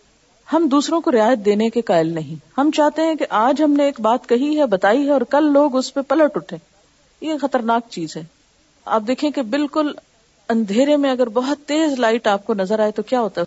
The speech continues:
آنکھیں چندھیا جاتی ہیں اور آپ ایک عرصے تک دیکھنے کے قابل نہیں رہتے۔ تو یہ درست نہیں جو ہمارا رویہ ہے دین کے معاملے میں۔ خصوصاً آپ دیکھیے کہ آخری پاروں میں آخرت کا بہت ذکر آئے گا۔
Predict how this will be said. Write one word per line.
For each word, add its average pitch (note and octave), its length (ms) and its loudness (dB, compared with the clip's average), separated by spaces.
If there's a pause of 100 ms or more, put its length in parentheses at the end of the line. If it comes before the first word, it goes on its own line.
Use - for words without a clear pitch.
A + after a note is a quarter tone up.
آنکھیں G#3 260 -4
چندھیا A3 480 0
جاتی F#3+ 320 -2
ہیں F#3+ 80 -4
اور F#3+ 120 0
آپ A3+ 240 0
ایک B3 180 -2
عرصے B3 300 -2
تک C4 260 -2
دیکھنے A#3+ 280 2
کے B3+ 80 -2
قابل G#3 300 0
نہیں C4+ 160 -2
رہتے۔ D#3+ 240 -6 (840)
تو C4 60 -6
یہ D#4 260 0 (380)
درست A3 400 0
نہیں G#3 300 -2
جو F#3+ 120 -2
ہمارا E3+ 280 0
رویہ E3 340 -2 (100)
ہے G3+ 120 -2
دین F#3+ 260 -6
کے F#3+ 140 -8
معاملے E3+ 360 -2
میں۔ F#3 160 -8 (840)
خصوصاً D4 420 -4
آپ B3 180 0
دیکھیے A#3+ 240 -4
کہ B3 140 -4
آخری A#3+ 300 -2
پاروں G3+ 280 0
میں G#3 120 -2
آخرت G#3+ 380 -2
کا C#4 80 0
بہت C#4+ 240 0
ذکر F#3 220 -4
آئے D#3 200 -2
گا۔ D#3+ 60 -12